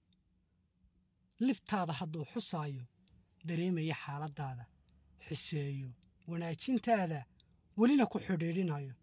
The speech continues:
Xilliga uu kula hadlaayo, xurmaynayo weedhahaaga. Xiskaagu hadduu shaqeeyo, qofkaa wacan baad xumaysa. Aduu kugu xoogganaayo bukaankaagii xasuusa.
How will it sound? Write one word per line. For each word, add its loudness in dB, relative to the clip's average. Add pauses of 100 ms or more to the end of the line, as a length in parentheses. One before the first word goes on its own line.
(480)
Xilliga 0
uu -2
kula 6
hadlaayo, 2 (640)
xurmaynayo -2
weedhahaaga. -8 (880)
Xiskaagu 4
hadduu 0
shaqeeyo, 2 (320)
qofkaa -2
wacan -2
baad -4
xumaysa. -8 (1160)
Aduu 0
kugu -4
xoogganaayo -4
bukaankaagii -4
xasuusa. -10